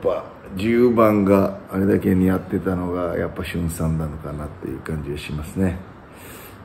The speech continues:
なんか自分のイメージは、十番っていうのは左利きでね、技術があってテクニカルなこともして、フリーキックも決めれて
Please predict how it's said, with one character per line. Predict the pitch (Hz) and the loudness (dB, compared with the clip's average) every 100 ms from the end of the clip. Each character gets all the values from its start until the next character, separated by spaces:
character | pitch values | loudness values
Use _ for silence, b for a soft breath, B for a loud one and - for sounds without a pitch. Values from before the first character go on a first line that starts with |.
| - | -8
な | - | -2
ん | 131 | -2
か | - 104 | 2 2
自 | 90 98 | 4 2
分 | 104 113 113 | 2 4 4
の | 113 | 4
イ | |
メ | 113 110 | 6 6
ー | 104 98 | 4 6
ジ | 101 | 6
は、 | 101 101 98 | 6 4 2
十 | 95 101 101 110 | 2 6 8 6
番 | 113 110 98 | 6 6 6
っ | 95 | 2
て | 101 | 2
い | 95 | 2
う | |
の | 92 | 2
は | 87 | -2
左 | 92 92 95 | 0 4 4
利 | 90 | 2
き | - - 87 | -4 -10 -6
で | 87 | -2
ね、 | 92 98 - - 90 | 0 -2 -4 -12 -6
技 | 90 | 2
術 | 101 - - | 2 2 0
が | 87 90 | 4 4
あ | |
っ | 87 - | 2 0
て | 90 | 0
テ | 85 - | 0 -2
ク | - 98 | 2 6
ニ | 98 | 6
カ | 95 95 | 6 4
ル | 90 | 4
な | 92 | 2
こ | 87 90 | 0 0
と | 90 | 2
も | 87 87 | 2 0
し | 87 | -4
て、 | - 90 90 | -2 2 2
フ | 82 - 90 | 2 0 2
リ | 90 | 2
ー | |
キ | - | 0
ッ | - | -10
ク | - | -4
も | 87 | -4
決 | 82 90 | -2 0
め | 90 | 2
れ | 85 | 2
て | 82 90 87 | 0 0 0